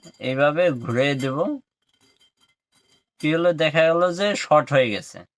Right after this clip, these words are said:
তাহলে এটা কি করব আমরা? তাহলে এটা, আমরা এটারে টান দিয়ে একটু বড় করে নিব, যেহেতু এটা শর্ট হয়েছে। আপনারা এইটা এইভাবে না টাইনা, এটা একবারে ডাইরেক্ট যেরকম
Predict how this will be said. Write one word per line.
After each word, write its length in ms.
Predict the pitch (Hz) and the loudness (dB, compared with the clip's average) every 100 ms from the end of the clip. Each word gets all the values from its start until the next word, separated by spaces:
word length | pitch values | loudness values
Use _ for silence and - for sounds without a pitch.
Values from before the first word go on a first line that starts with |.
| _ _ _ _ | _ _ _ _
তাহলে 220 | - 139 156 | 0 2 0
এটা 140 | 151 165 - | 0 -2 -2
কি 100 | 175 | 0
করব 180 | 170 165 202 196 | 0 2 4 4
আমরা? 260 | 147 143 175 202 - | 4 2 2 2 0
তাহলে 220 | 139 143 143 | 0 0 0
এটা, 220 | 135 156 151 143 - _ _ _ _ _ - | 0 2 4 4 0 _ _ _ _ _ -4
আমরা 200 | 120 131 147 139 | 0 2 0 0
এটারে 300 | 139 156 180 - _ - | 0 2 0 -4 _ 0
টান 200 | 160 156 147 143 | 4 4 2 0
দিয়ে 160 | 165 165 | 2 2
একটু 180 | - 151 120 | 0 -6 0
বড় 180 | 127 151 160 | 2 4 2
করে 180 | 143 127 104 | 0 -2 -2
নিব, 140 | 87 87 _ _ _ _ _ 123 | -8 -14 _ _ _ _ _ -12
যেহেতু 280 | 117 139 127 151 | -6 -6 -6 -6
এটা 140 | 147 139 | -4 -4
শর্ট 200 | - 143 143 | -2 -2 -4
হয়েছে। 260 | 131 - 190 - _ _ _ _ _ _ _ _ _ _ _ _ _ _ _ _ _ _ _ - | -8 -4 -4 -6 _ _ _ _ _ _ _ _ _ _ _ _ _ _ _ _ _ _ _ -6
আপনারা 340 | 120 127 147 160 165 - 156 | -4 0 4 4 4 0 -4
এইটা 200 | 151 175 - 165 | 2 2 2 -2
এইভাবে 340 | 160 156 156 165 160 | 2 2 2 2 2
না 80 | 156 | 2
টাইনা, 260 | 165 147 160 170 | 4 2 4 2
এটা 140 | 147 156 147 | 2 4 4
একবারে 280 | 139 151 151 143 | 2 2 2 4
ডাইরেক্ট 300 | 139 139 147 143 | 4 4 0 0
যেরকম 300 | 143 139 | -2 0